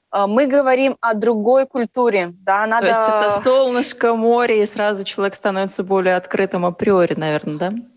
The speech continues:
Speaker 1: Э, я думаю, что местные, да, мы же, я же в Гренаде, я, я не экспат, да, я здесь еще не живу.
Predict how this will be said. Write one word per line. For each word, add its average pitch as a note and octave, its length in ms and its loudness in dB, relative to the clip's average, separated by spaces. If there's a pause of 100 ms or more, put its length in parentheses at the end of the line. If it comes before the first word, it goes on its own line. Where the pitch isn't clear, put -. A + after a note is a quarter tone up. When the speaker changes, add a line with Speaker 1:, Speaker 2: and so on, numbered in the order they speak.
(680)
Speaker 1:
Э, A3+ 180 4
я A3+ 400 4
думаю, C4+ 340 4
что B3+ 500 2
местные, A#3 920 0
да, G#3 280 2
мы A3 160 0
же, A3 120 2
я G#3+ 360 2
же B3 120 0
в A3 60 -4
Гренаде, A#3 720 2
я, G#3+ 360 0 (320)
я A#3+ 280 2
не A#3+ 220 2
экспат, C4 540 -2
да, G3+ 160 0
я G#3+ 240 2
здесь G#3+ 240 -2
еще A3+ 240 0
не G#3+ 140 0
живу. A#3 440 2